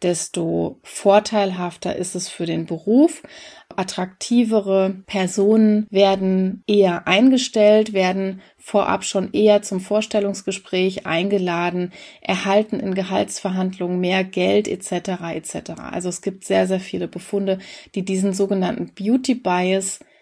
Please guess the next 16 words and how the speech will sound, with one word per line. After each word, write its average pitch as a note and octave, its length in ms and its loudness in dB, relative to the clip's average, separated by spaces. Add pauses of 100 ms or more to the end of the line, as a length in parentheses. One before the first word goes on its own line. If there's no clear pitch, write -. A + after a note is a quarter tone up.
(140)
wie F#3+ 140 0
er F3+ 120 0
genannt F3+ 460 -4
wird, F3+ 160 -6
also E3+ 180 -8
diese F3 220 -6
kognitive G3+ 1040 -2
Verzerrung, A3 680 0
dieses F#3 300 -2
unbewusste F#3+ 640 -2
Vorurteil, F#3+ 920 -2
was F3+ 340 -6
viele G3+ 360 -4
EntscheiderInnen F3+ 800 -4
da F3 120 -6
mitbringen, F#3 680 -4